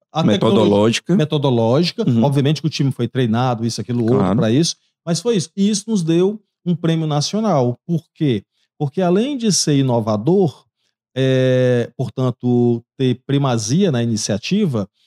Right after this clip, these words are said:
Speaker 1: é, era, tinha que ser um projeto, uma iniciativa que fosse possível de ser replicada em qualquer circunstância, praticamente. Então,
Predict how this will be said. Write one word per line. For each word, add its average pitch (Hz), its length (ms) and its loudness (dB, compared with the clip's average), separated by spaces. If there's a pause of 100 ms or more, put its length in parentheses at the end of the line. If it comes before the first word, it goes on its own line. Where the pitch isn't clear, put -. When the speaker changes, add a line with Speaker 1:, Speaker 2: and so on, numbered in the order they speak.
(480)
Speaker 1:
é, 131 380 -2
era, 175 300 0
tinha 208 220 0
que 208 120 -2
ser 180 540 0 (220)
um 185 320 0
projeto, 160 960 -2
uma 156 300 2
iniciativa 175 800 -2
que 180 100 -8
fosse 180 380 -4 (500)
possível 196 880 -2 (380)
de 147 180 -2
ser 180 220 0
replicada 196 1080 -4
em 285 220 -6
qualquer 226 500 -6
circunstância, 190 800 -4 (360)
praticamente. 131 560 -2
Então, 220 340 -2